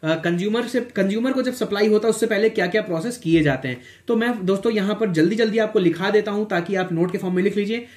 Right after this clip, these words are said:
और कीवर्ड्स भी अगर आपको याद रहेंगे तो आप आसानी से इसका आंसर लिख सकते हैं। तो दोस्तों क्या होता है, सबसे पहले हम स्क्रीन से पास कराते हैं, स्क्रीनिंग होती है।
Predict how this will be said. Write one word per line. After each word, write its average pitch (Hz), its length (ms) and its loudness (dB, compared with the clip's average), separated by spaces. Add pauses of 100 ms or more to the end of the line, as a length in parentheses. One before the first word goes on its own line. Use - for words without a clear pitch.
(120)
और 180 180 -4
कीवर्ड्स 233 320 2
भी 247 80 -2
अगर 233 160 2
आपको 233 200 0
याद 185 280 0
रहेंगे 202 240 -4
तो 208 80 -2
आप 208 160 -2
आसानी 170 340 -2
से 170 100 -2
इसका 170 180 -2
आंसर 147 280 -2
लिख 143 180 0
सकते 135 280 -8
हैं। 123 100 -10 (280)
तो 208 80 2
दोस्तों 202 280 2
क्या 240 140 0
होता 233 220 0
है, 240 60 -4
सबसे 214 280 -2
पहले 208 220 0
हम 214 100 0
स्क्रीन 185 340 0
से 190 120 -2
पास 151 240 -2
कराते 123 300 -6
हैं, 123 60 -8
स्क्रीनिंग 170 480 0
होती 185 220 -2
है। 214 220 -4